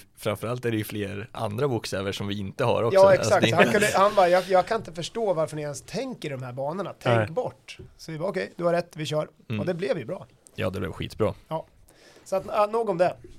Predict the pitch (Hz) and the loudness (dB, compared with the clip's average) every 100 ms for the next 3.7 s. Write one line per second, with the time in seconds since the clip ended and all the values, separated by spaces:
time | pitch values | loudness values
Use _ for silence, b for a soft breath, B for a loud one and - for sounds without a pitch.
0 | - 127 123 - 104 113 - 107 101 110 | -2 4 4 4 0 0 2 2 2 0
1 | 104 98 120 131 143 123 120 196 247 285 | 0 0 0 0 -2 -4 -8 -8 -4 -4
2 | 294 262 302 285 226 104 101 104 143 180 | -4 -4 -2 0 2 2 2 0 2 2
3 | 151 117 - 101 101 151 | 2 0 -2 -6 -4 -4